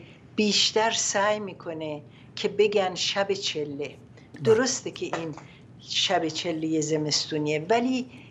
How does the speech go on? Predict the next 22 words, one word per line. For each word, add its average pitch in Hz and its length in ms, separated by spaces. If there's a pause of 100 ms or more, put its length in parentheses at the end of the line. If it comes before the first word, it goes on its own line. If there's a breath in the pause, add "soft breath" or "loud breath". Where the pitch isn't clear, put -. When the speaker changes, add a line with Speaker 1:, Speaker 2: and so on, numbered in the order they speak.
(140 loud breath)
Speaker 1:
اینه 262 240
که 262 180
بخوان 226 480
نام 233 380
یلدا 180 640
رو 170 100
حذف 135 340 (120)
بکنن، 139 400
نامی 214 320
که 214 280 (360 loud breath)
یلدا 185 440
که 202 160
معنی 202 600 (600 loud breath)
تولد 185 720
رو 147 140
داره 156 500 (280 loud breath)
و 190 40
این 240 280
تولد 202 600
چون 262 240
تولد 208 580
مهره، 170 800